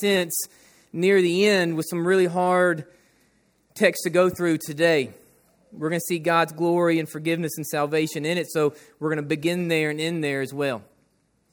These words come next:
So I want you to highlight. When I say highlight, be engaged, be in it.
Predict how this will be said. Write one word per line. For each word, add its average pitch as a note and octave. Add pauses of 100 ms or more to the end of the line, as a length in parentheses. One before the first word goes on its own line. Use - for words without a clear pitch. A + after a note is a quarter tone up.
(1700)
So F3
I E3+
want A#3
you B3
to G#3+
highlight. G3
When E3+
I F#3+
say G#3
highlight, F3
be F3
engaged, E3
be D#3
in E3
it. C3+